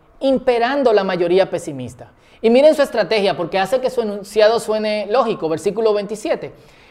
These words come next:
"Este fue el informe que dieron a Moisés. 'Entramos en la tierra a la cual nos enviaste a explorar, y en verdad es un país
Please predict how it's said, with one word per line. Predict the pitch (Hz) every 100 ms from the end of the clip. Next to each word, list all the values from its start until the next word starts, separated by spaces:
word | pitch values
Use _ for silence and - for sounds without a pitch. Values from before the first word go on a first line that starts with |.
| -
"Este | 247 240 247
fue | 247
el | 254
informe | 240 - 240 254 254
que | 233
dieron | 226 220
a | 220
Moisés. | 226 - 320 - - _ _ _ -
'Entramos | 254 240 254 285 320 311
en | 302
la | 262
tierra | 214 175 170 226 - - _
a | 196
la | 208 220
cual | - 240 269
nos | 277 277
enviaste | 226 202 226 233
a | 254
explorar, | 262 202 160 151 151 - _ _
y | 226 247
en | 254
verdad | 247 233 294
es | 311 302
un |
país | 302 247 233 302 330 -